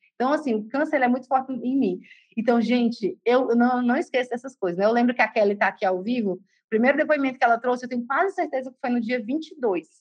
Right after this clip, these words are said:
da turma dela. <laughs> E aí, eu fico gravando essas coisas, porque, gente, isso é muito mágico. Como assim? A agenda sempre lotando o mês antes. E essa questão do Instagram é muito importante, porque lá no workshop de manifestação de cliente eu desconstruo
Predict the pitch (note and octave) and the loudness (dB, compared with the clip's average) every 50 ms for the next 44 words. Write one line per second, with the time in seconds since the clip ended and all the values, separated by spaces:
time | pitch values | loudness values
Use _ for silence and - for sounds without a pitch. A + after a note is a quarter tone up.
0 | _ _ G3 F3+ F#3+ _ A3 G3 G#3 G#3 G#3+ G3 D3+ - D#3 - _ _ _ _ | _ _ -6 -6 -6 _ -6 -4 -4 -4 -4 -4 -6 -8 -8 -18 _ _ _ _
1 | _ _ _ _ E4 E4 E4+ F#4 F#4+ F#4 F4+ F4+ D#4 G#3+ C4 C#4 C4+ C4 B3+ B3 | _ _ _ _ -2 0 0 0 0 -2 -4 -4 -4 0 2 4 4 4 4 2
2 | C4+ D4+ D#4+ E4 D4 D4+ - C#4 D4 D4 C#4+ D4 D4 C4+ C4 C4+ D4 D4 A#3+ C#4 | 2 0 0 0 -2 0 2 2 2 2 0 -4 -2 0 2 2 2 2 2 0
3 | D4+ D4+ D4+ D4+ D#4 - - C4+ C4+ C#4 C4+ C4 - C#4 C4 D4+ D4+ - D#4+ D4+ | -2 -2 -2 -4 -4 -8 -4 -2 -2 -2 -4 -6 -10 -6 -6 -6 -2 -2 -2 -2
4 | C4 C4+ B3 C#4+ D#4+ D#4 C4+ A3+ A#3+ C4 A3+ A3+ _ - F3 - _ _ _ _ | -2 -4 -6 -6 -4 -2 0 0 -2 -4 -6 -10 _ -14 -16 -16 _ _ _ _
5 | _ _ _ - B3+ C#4+ F4+ G4+ F#4+ E4+ F4+ F4+ - _ _ - B3+ A#3+ A3 A#3 | _ _ _ -4 -2 -2 0 0 0 0 -2 -4 -8 _ _ -2 -2 0 -2 -2
6 | A3+ G#3+ G3+ A#3 B3+ C4 G#3+ B3 A#3+ A#3+ C#4 C#4 - - C4 C#4+ D4 F4 E4 E4+ | -2 0 0 0 0 0 0 0 0 0 0 -4 -4 -4 -4 -2 -2 0 2 2
7 | D#4 D4+ D4+ D4+ D4 B3 B3 C4+ B3+ D#4 - - B3+ B3+ A#3+ A#3 A#3+ C#4+ D4 D4 | 2 2 0 -2 -2 -2 -2 0 -2 -2 -4 -2 -2 -2 -2 -2 -2 -2 -4 -2
8 | C4+ G#3+ G#3 A3+ - - _ _ _ _ _ _ _ _ _ B3+ B3+ B3+ C4+ C4 | -2 -2 -2 -4 -8 -12 _ _ _ _ _ _ _ _ _ -2 -2 -2 -2 -2
9 | - C4+ C4 C4 - A#3+ A#3+ A#3+ B3 A#3 - A#3 G#3 G#3 G3+ G3+ G3+ G3+ - A#3+ | -4 -6 -4 -2 0 0 0 0 0 0 0 -2 0 0 0 -2 -2 -2 0 0
10 | B3 A#3 A3 A#3 D4+ F#4+ F#4 F#4 D#4+ - A#3+ G3+ - - F#3+ G#3+ G#3+ - _ A3+ | 0 2 0 0 -2 -4 -4 -6 -4 -4 -4 -4 -4 -8 -8 -8 -8 -8 _ -2
11 | G#3+ G#3+ A3+ C4 C#4+ C#4 C#4 - - A#3 G#3+ G#3+ - A3 G#3+ G#3+ G#3+ G#3 G#3+ G3+ | 0 0 0 0 -2 -4 -6 -2 -2 -2 -2 -2 -4 -4 -4 -2 -4 -2 -4 -4
12 | G3+ G#3 G#3 - G3+ F#3+ G#3 _ A3 G#3 F#3+ F3+ F#3 F#3 F#3+ F#3+ F#3+ G3 - _ | -4 -4 -6 -4 -6 -6 -6 _ -4 -4 -4 -4 -2 -4 -4 -4 -4 -8 -6 _
13 | A#3 A#3 A3+ - - A3 A#3 A3+ G#3 | -4 -4 -4 -6 -6 -6 -6 -6 -6